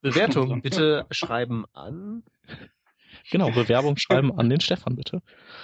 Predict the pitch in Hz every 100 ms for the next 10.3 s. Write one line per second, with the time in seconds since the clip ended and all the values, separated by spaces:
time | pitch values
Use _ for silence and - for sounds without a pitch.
0 | - - - 123 120 123 131 127 127 127
1 | 127 131 135 127 113 131 139 - 127 -
2 | _ - - _ _ _ _ - 120 120
3 | 120 117 101 120 120 113 127 131 127 123
4 | 120 123 113 113 113 - _ _ _ _
5 | 117 117 117 127 127 120 113 120 123 117
6 | 113 - 120 - 117 - - - _ _
7 | _ - _ _ 104 - 113 117 - -
8 | - - - 185 175 _ - 254 - _
9 | _ _ - - 123 - - - - -
10 | - 101 113